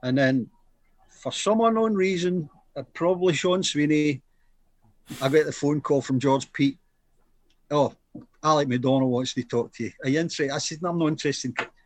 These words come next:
Come on, come on. There's another year in you." And they wanted to get to the playoffs. I don't know if I told you a story before.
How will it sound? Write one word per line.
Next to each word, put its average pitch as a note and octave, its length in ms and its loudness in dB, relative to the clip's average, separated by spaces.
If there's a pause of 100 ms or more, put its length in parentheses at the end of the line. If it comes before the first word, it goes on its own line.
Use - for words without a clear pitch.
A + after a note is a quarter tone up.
Come D3+ 140 0
on, A2+ 200 2 (100)
come C#3 140 -4
on. C3 120 2
There's D#3+ 160 0
another F#3+ 340 4
year D#3 220 6
in C3+ 140 4
you." A2+ 100 -4 (880)
And B2+ 120 2
they E3+ 80 8
wanted D#3+ 260 2
to C3+ 80 -2
get B2 200 0
to B2+ 80 -6
the A#2 60 -6
playoffs. D#3 640 -2 (680)
I C3+ 60 2
don't F3 180 2
know D#3 60 4
if B2 100 0
I A#2 60 -2
told D#3 260 -2
you D#3 80 2
a D3 40 0
story B2+ 320 -4
before. A#2 420 -8